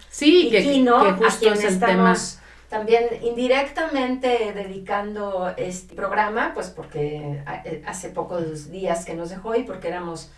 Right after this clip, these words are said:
Speaker 2: súper lectoras como buenas niñas. Bueno, yo setentera, tú más bien yo creo que ochentera.
Speaker 1: No, sí, yo sí nací en el setenta y seis todavía.
Speaker 2: Sí,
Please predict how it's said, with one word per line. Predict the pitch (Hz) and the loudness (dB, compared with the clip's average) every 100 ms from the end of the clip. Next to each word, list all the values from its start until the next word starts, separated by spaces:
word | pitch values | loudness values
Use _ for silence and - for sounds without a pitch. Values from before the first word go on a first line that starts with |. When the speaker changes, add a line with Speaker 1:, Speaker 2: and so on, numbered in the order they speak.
| - - _ | -20 -20 _
Speaker 2:
súper | - 320 - 277 247 | -4 -4 2 4 4
lectoras | 214 - 240 240 233 226 | -2 2 6 8 6 2
como | - 190 185 | -6 -6 -6
buenas | 196 202 208 208 | -6 -4 -6 -6
niñas. | 202 196 196 190 | -12 -10 -8 -8
Bueno, | 196 196 185 | -10 -8 -4
yo | 214 | -4
setentera, | 240 262 185 180 175 175 - | -4 -8 -10 -8 -6 -6 -8
tú | 208 | -10
más | 208 214 208 | -8 -8 -8
bien | 202 | -12
yo | 202 | -12
creo | 190 | -10
que | 180 | -10
ochentera. | 208 - - 220 | -8 -8 -4 2
Speaker 1:
No, | 247 285 | 4 4
sí, | 285 277 254 | 4 0 0
yo | 247 | -2
sí | 254 | -2
nací | 220 190 | -4 -2
en | 202 202 | -2 0
el | 196 | -2
setenta | 190 165 156 156 | -6 -2 0 2
y | 151 | 2
seis | 196 190 196 | 2 -2 0
todavía. | 190 180 165 165 190 | -2 -2 -4 -4 0
Speaker 2:
Sí, | 233 | 0